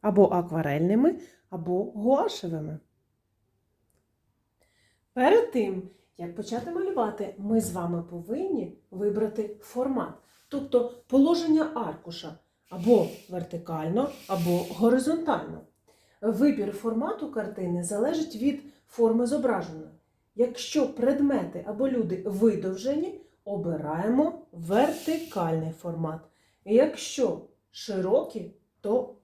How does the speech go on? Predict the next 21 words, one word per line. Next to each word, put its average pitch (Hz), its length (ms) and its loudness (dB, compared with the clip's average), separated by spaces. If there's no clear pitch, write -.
звичайно 202 520 -2
ж, - 260 -8
горизонтальний. 220 800 2
Для 226 260 4
прикладу, 220 580 -2
наприклад, - 580 -2
якщо 247 440 6
нам 359 160 8
потрібно 202 540 4
зобразити 277 640 4
ось 508 200 6
таку 277 520 -2
ляльку, 147 540 0
як 190 300 6
ми 208 120 8
візьмемо 269 300 8
формат 339 420 6
картини? 320 440 4
Звичайно 214 1000 8
ж, - 200 -10
вертикально. 175 1040 0